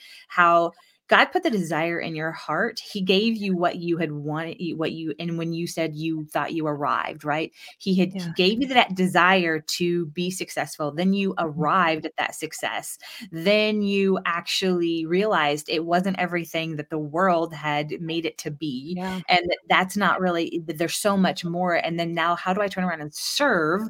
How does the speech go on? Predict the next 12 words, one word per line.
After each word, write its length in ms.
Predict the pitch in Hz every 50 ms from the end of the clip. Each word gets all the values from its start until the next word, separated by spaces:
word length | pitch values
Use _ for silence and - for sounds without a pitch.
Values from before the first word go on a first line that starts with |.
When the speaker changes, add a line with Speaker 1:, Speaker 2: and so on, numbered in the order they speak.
| - - - - - - _
Speaker 1:
when 320 | 180 180 196 202 196 185 -
I 180 | 190 185 185 190
have 200 | 185 175 170 175
a 140 | 175 175 - -
thought 400 | - - - - 196 180 185 -
I've 220 | - 226 233 233 226
accomplished 640 | 220 - - - - 226 226 226 226 185 175 - -
what 100 | 175 165
I've 260 | 165 170 165 156 156
wanted 400 | 156 175 175 180 185 190 185 185
to 160 | - 185 170
accomplish? 760 | 165 160 - 190 202 247 269 254 - 156 139 147 170 185 -